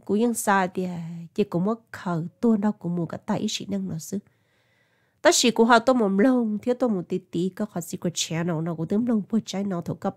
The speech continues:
bí khó channel nó. Xong ở phản năng gậu nó lo là gì? Cú có xa thì sau tua lo là tôi chỉ bảo thì vô lên tư. Em cú thiếu mất sau tôi ít khó kể cái rồi biết sự đồng lòng xứ nữa.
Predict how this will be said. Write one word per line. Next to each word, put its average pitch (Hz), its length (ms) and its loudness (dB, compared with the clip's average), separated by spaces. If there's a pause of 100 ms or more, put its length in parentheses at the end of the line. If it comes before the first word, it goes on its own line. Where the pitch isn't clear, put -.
bí 226 280 0
khó 165 220 -6
channel 156 380 -6
nó. 160 240 -4 (760)
Xong 180 200 2
ở 202 160 4
phản 170 160 -2
năng 165 140 0
gậu 170 260 0
nó 165 100 -6
lo 165 240 -4
là 156 100 -4 (120)
gì? 151 220 -10 (680)
Cú 240 120 2
có 330 120 6
xa 254 300 8
thì 240 220 2 (340)
sau 254 260 2
tua 285 300 0
lo 208 120 0
là 190 180 0
tôi 269 100 2
chỉ - 180 -6
bảo 247 120 -2
thì 208 180 -2
vô 190 180 -2
lên 202 140 -2 (140)
tư. 190 140 -4 (600)
Em 190 120 -4
cú 247 80 2
thiếu 285 140 4
mất 320 160 6
sau 233 380 4
tôi 240 180 2
ít 269 120 0
khó 214 120 2
kể 180 220 -2
cái 170 160 -4
rồi 175 180 -2
biết 240 80 -4
sự - 160 -8
đồng 175 180 -4
lòng 202 200 -4
xứ 202 160 -8
nữa. 214 200 0